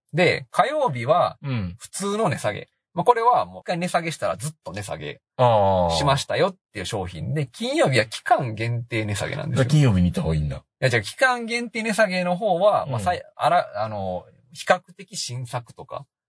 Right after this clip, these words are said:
Speaker 2: うん。
Speaker 1: まあ、要は一週間しか値引きしませんよ、みたいな。
Speaker 2: うんうん。
Speaker 1: 人気の商品が金曜日なんですね。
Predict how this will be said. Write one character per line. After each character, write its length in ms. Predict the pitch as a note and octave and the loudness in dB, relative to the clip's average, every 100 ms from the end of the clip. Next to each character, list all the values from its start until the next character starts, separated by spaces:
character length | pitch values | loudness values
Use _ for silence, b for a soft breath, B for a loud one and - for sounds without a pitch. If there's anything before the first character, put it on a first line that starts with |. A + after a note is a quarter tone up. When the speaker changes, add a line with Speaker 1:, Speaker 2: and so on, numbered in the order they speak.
| - | -2
Speaker 2:
う 80 | C3 | 4
ん。 20 | |
Speaker 1:
ま 220 | A#2 F#2+ | 4 6
あ、 40 | F#2+ | 4
要 80 | |
は 60 | B2 | 4
一 100 | F3 | 2
週 340 | - - B3 | 0 -2 -2
間 220 | D#3+ F#2 - | 0 0 -2
し 80 | |
か 100 | - | -6
値 120 | F#2 G2 | -4 -2
引 140 | G2 | -4
き 120 | - | -4
し 120 | - F#2+ | -4 -2
ま 180 | F2+ | -2
せ 120 | F#2 - | -2 2
ん 100 | A2+ | 4
よ、 120 | F#2 | 4
み 100 | E2 | 2
た 60 | |
い 40 | D#2+ | 4
な。 60 | |
Speaker 2:
う 20 | C3 | 4
ん 20 | |
う 20 | |
ん。 20 | |
Speaker 1:
人 220 | F3 F#3+ F#3 | 6 4 2
気 140 | G3 | 2
の 100 | F#3 | 2
商 260 | F3 F#3 D3+ | 4 4 2
品 120 | D3+ | 0
が 120 | D3+ | -4
金 180 | - A2 | -4 -6
曜 100 | F#2 | 0
日 80 | B2+ | 2
な 80 | |
ん 100 | G2 | 2
で 60 | - | 2
す 80 | G2 | 0
ね。 160 | F2+ | 0